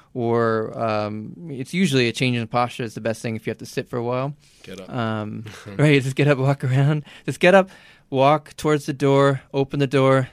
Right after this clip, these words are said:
Speaker 1: leave, and never go back.
Speaker 2: Right, right.
Speaker 1: <laughs> That was a funny joke about the nine-to-five job. But, um, yeah, no, in terms of performance, you do have to adjust those inefficiencies, because if you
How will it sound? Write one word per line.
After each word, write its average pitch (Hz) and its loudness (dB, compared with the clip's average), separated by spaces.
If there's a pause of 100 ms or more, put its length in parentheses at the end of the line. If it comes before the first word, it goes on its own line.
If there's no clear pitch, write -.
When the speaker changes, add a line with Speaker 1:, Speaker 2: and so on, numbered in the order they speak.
Speaker 1:
leave, 131 0
and 120 -4
never 113 0
go 104 -4
back. - -14
Speaker 2:
Right, 127 2
right. - -
Speaker 1:
<laughs> 170 2
That 143 8
was 156 6
a 160 6
funny 139 2
joke 135 0
about 127 -4
the 127 -10
nine-to-five 127 -8
job. 123 -14
But, 127 -2 (520)
um, 117 2 (420)
yeah, 151 6
no, 139 6 (320)
in 123 2
terms 151 2
of 135 -2
performance, 135 0 (320)
you 139 0
do 143 4
have 131 4
to 135 -4
adjust 123 -2
those 117 -6
inefficiencies, 123 -6
because 123 -6
if 117 -10
you 131 -6